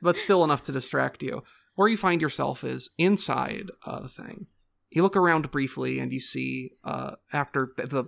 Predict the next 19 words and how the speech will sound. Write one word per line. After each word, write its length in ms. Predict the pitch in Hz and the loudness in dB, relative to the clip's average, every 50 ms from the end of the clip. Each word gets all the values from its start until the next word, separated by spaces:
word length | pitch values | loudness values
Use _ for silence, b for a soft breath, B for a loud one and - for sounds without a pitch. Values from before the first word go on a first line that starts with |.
| - _ - | -4 _ -2
basically 340 | 147 143 - - - 139 135 | 0 0 0 -2 -4 -4 -6
being 200 | 127 131 127 123 | -4 -4 -6 -6
startled 480 | - - - 139 131 131 131 131 127 131 | -6 -4 -2 -2 -2 -2 -2 -6 -8 -8
by 200 | 139 131 127 123 | -8 -8 -8 -8
the, 220 | 123 - - - - _ _ - | -10 -10 -12 -12 -12 _ _ -8
the 100 | 127 131 | -8 -6
sound 280 | - - 131 127 127 | -6 -6 -6 -6 -6
of 100 | 127 123 | -8 -6
gunshots, 600 | 131 127 123 127 - - 127 - - - - - b b b b b b b b b - _ - | -6 -6 -6 -6 -8 -8 -10 -10 -12 -12 -16 -18 b b b b b b b b b -16 _ -6
um, 260 | 135 127 120 120 127 - | -4 -4 -4 -6 -8 -10
you 120 | - 135 147 | -6 -2 0
look 160 | 165 165 - | 0 0 -2
around 440 | 143 131 135 131 131 127 123 127 - | -4 -6 -6 -6 -6 -6 -8 -10 -10
and 100 | 131 127 127 | -10 -10 -10
you 80 | 127 | -8
see 400 | 127 - - 135 131 127 123 - _ _ _ _ _ _ _ _ _ - | -8 -8 -6 -6 -8 -10 -10 -12 _ _ _ _ _ _ _ _ _ -2
people 280 | 185 185 175 175 151 | 0 0 2 2 0
freezing, 580 | - - 151 139 139 127 139 135 127 131 131 131 | 0 0 0 0 0 0 -2 -2 -4 -4 -4 -6
like, 220 | 131 131 127 123 | -6 -8 -8 -8